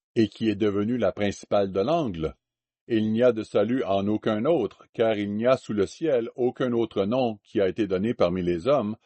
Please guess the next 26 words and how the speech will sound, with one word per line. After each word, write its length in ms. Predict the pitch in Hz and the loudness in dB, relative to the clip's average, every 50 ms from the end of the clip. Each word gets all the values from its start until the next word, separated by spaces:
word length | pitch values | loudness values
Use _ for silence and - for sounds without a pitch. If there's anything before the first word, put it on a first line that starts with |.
| _ _ _ _ _ | _ _ _ _ _
par 160 | - 113 107 104 | -2 0 0 0
lequel 360 | 107 104 - - 123 120 113 | 0 -2 -2 2 2 2 2
nous 80 | 104 | 0
devions 400 | 98 92 98 92 90 104 113 110 | -2 -2 -2 -2 0 0 -2 0
être 260 | 104 92 - - - 95 | 0 -2 -2 -4 -6 -6
sauvés. 500 | - - 110 113 120 180 196 165 175 - _ _ _ _ _ _ _ - | -2 -2 -2 0 0 0 0 -2 -2 -8 _ _ _ _ _ _ _ -4
Le 140 | 104 107 | -2 0
verset 380 | 95 104 123 120 - - 127 104 | 2 2 2 2 0 -2 -4 -4
douze 460 | 98 117 185 180 127 117 120 110 - - | -2 0 0 0 0 -2 -4 -6 -4 -4
est 140 | 113 110 | -4 -4
crucial. 720 | - - - 120 - - - 170 185 175 131 87 71 67 _ _ _ _ _ _ _ _ | -4 -6 -8 -8 -6 -4 -2 0 0 0 -2 -4 -8 -12 _ _ _ _ _ _ _ _
Il 180 | - 117 113 113 | -6 -4 -2 0
n'y 80 | 113 117 | 0 0
a 80 | 110 | 0
pas 160 | - - 139 | 0 0 0
d'autre 320 | 120 117 113 110 - - 101 | 2 0 0 -2 -2 -4 -2
nom 220 | 104 127 151 147 | -2 -2 -2 -2
sous 120 | - - - | -4 -4 -2
le 140 | 98 92 | -2 -2
ciel 340 | - - - 151 135 117 101 | -2 0 0 2 2 2 2
par 140 | - 107 98 | 0 -2 -2
lequel 340 | 98 92 - - 120 110 101 | -2 -2 0 0 0 0 0
nous 80 | 98 | 0
devions 380 | 87 95 90 87 95 110 104 87 | 0 -2 -2 0 -2 -2 -2 -2
être 240 | 95 87 - - 95 | -2 -2 -2 -4 -4
sauvés, 480 | - - 104 95 101 151 170 139 90 | -2 -2 -2 -2 0 0 -2 -2 -2